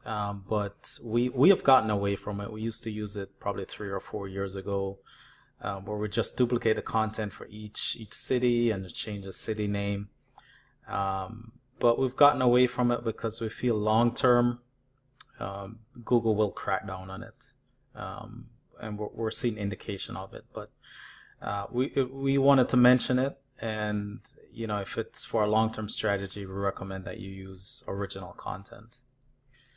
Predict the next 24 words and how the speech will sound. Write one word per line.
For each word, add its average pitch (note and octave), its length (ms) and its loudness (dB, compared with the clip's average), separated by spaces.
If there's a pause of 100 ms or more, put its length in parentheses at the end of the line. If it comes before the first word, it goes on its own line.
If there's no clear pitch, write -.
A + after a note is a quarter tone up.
(1040)
Uh, G#2 340 -4 (240)
if B2 240 -4
you B2 80 10
have B2 240 12
too D#3 220 6
many C3+ 280 8
irrelevant A#2+ 800 8
or G2+ 140 -4
low-quality A2 640 2
links, G#2+ 840 -4 (220)
um, G#2 540 -8 (100)
pointing G#2 360 -2
back G#2 300 2
to A#2 80 -2
your A2 140 -2
site, A#2 480 0 (220)
this G2+ 200 -8
could G2 200 -8
be, G2+ 140 -4
uh, F#2+ 180 -4
negatively A2 580 -2
affecting G#2 460 -6
your G2 160 -6
rankings. A2+ 680 -6